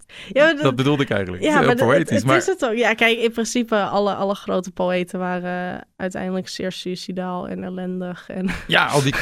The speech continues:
Speaker 2: al die mooie kunst wordt geboren
Speaker 1: Al die
Speaker 2: uit
Speaker 1: goede
Speaker 2: ellende.
Speaker 1: kunst,
Speaker 2: Maar
Speaker 1: dus,
Speaker 2: doe het
Speaker 1: ja.
Speaker 2: maar eens. Dat is meer mijn punt. Ik kan me het
Speaker 1: Ja,
Speaker 2: wel voorstellen. Ik kan me wel
Speaker 1: tuurlijk,
Speaker 2: denken,
Speaker 1: ja.
Speaker 2: "Oh ja, dat is zo." Maar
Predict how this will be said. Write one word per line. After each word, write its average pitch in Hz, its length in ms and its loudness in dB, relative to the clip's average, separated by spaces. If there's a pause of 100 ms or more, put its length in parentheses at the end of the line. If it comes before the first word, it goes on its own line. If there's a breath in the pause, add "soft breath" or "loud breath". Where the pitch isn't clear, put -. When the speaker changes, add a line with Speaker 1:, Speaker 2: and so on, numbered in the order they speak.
Speaker 2:
al 143 100 4
die 143 100 2
mooie 135 240 4
kunst 165 240 2
wordt 123 160 0
geboren - 300 4
Speaker 1:
Al 285 40 10
die 285 80 10 (100)
Speaker 2:
uit - 40 0
Speaker 1:
goede 285 160 6
Speaker 2:
ellende. 285 280 6
Speaker 1:
kunst, 277 360 4
Speaker 2:
Maar - 140 6
Speaker 1:
dus, 233 140 2
Speaker 2:
doe 120 160 6
het 302 80 4
Speaker 1:
ja. 135 120 6
Speaker 2:
maar 92 180 4
eens. 90 160 -6
Dat 175 140 0
is 185 80 -4
meer 110 180 4
mijn 101 120 2
punt. 190 180 2
Ik - 60 -12
kan 131 100 2
me 113 60 4
het - 100 4
Speaker 1:
Ja, - 60 6
Speaker 2:
wel 208 100 4
voorstellen. 110 460 2
Ik 104 60 0
kan 101 100 0
me 101 60 2
wel - 140 6
Speaker 1:
tuurlijk, - 260 0
Speaker 2:
denken, 214 180 4
Speaker 1:
ja. 139 120 6
Speaker 2:
"Oh 151 60 6
ja, 127 100 4
dat 110 140 -2
is 127 120 -4
zo." 92 220 0
Maar 101 260 0